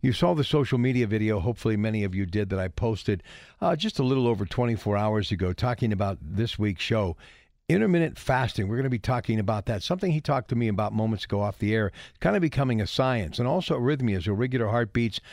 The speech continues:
you know, afib, all the stuff that really people are concerned about. My father actually suffered from this for a while. He's gonna talk about key supplements that can help with the prevention of arrhythmias. So lots to get to, lots to get to, lots to get to. Find out more at D R Weiner dot com.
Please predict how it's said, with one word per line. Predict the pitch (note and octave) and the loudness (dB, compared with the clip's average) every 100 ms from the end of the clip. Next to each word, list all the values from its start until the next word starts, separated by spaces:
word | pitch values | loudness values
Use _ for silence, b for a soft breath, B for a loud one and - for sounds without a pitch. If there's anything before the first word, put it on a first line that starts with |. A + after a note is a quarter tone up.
| B B | B B
you | A#2 | 0
know, | A#2 A2+ | 2 2
afib, | C3+ C#3 B2 B2+ B2 A2+ - | 0 0 2 0 0 -2 -6
all | A#2+ A#2 | -2 -2
the | B2+ | -4
stuff | - D3+ C#3+ | -2 -2 0
that | C#3 - | -2 0
really | A#2+ C#3+ C#3+ | 0 2 0
people | A2+ C#3 C3+ B2+ | 0 -2 0 -2
are | |
concerned | A#2+ A#2+ - D3 C3+ | -2 -2 0 0 0
about. | G2 G2 | 0 -2
My | A2 | -4
father | - B2+ B2+ B2 | 0 0 0 -2
actually | A2+ - A2+ | -4 -4 -4
suffered | - A#2 G#2 | -2 -4 -6
from | - G2+ | -4 -4
this | G#2 | -4
for | - G2 | -4 -4
a | F#2 | -2
while. | G2 G#2 G#2 - B B B | -2 -2 -4 -8 B B B
He's | B | B
gonna | D3+ | -2
talk | - C#3+ | 0 0
about | C3 B2 G2+ | 0 0 0
key | - D#3 | 0 0
supplements | - C3+ B2+ A#2+ A#2+ | 0 -2 0 0 -2
that | - G2+ | -2 -2
can | G2+ | 0
help | B2 B2+ | 0 0
with | - A2 | -2 -4
the | G2 | -4
prevention | G#2 F#2 B2 A2+ G#2 | -4 0 0 0 -2
of | A2 A2 | -2 -2
arrhythmias. | G#2+ G2 G2+ F#2 | 0 0 0 0
So | B2+ A2+ b b b b | 0 -2 b b b b
lots | C#3+ E3 - | 0 0 0
to | C#3 | 0
get | C3+ A#2+ | 0 0
to, | - B2+ A#2+ - - | 0 0 0 -6 -6
lots | A2+ C3 C3+ | -2 0 0
to | - | -2
get | G#2 G#2 F2 | -2 -2 -2
to, | G2+ F#2 F2+ - _ | -4 -2 -4 -8 _
lots | G2 A#2 A2 - | -2 0 0 -4
to | |
get | G2+ G2 - | -4 -4 -4
to. | D#2 | -6
Find | - C#3+ D3 | -2 0 2
out | C3+ | 0
more | C#3 B2+ | 0 0
at | G2 | 0
D | B2+ | 0
R | A#2+ A2+ | 2 0
Weiner | A2 A#2 G#2+ | 0 0 0
dot | G2 F#2+ - | -2 -4 -2
com. | B2+ B2 | 0 0